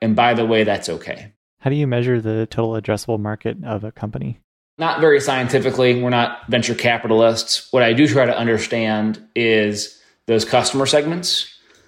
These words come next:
Speaker 1: and the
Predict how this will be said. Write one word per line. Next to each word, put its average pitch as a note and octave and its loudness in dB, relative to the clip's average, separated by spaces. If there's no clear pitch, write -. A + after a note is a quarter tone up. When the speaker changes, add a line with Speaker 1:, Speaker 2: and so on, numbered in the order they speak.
Speaker 1:
and A2+ 2
the A#2 2